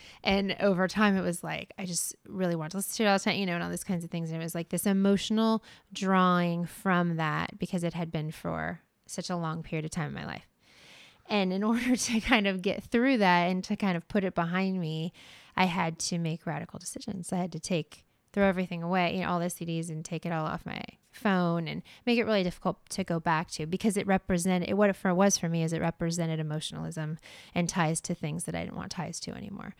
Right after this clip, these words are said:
It wasn't the music itself that was the issue, but never is it really <laughs> that. Usually it's a deeper thing. So, um,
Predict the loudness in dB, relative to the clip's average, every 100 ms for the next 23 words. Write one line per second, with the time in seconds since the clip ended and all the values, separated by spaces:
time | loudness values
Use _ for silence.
0 | -4 2 6 6 4 -4 _ 0 2 2
1 | 0 -4 -8 -12 -6 -4 -4 -4 -6 -6
2 | -6 -8 -12 -20 -20 4 6 6 0 0
3 | 2 2 0 -4 -6 -8 -6 -4 2 4
4 | 4 4 2 2 -2 -2 -4 -6 -8 -6
5 | -8 -8 -8 -6 -8 -12 _ -20 -20 -20
6 | -12 0 4 4 4 -2 -8 _ _ 0
7 | 0 0 -6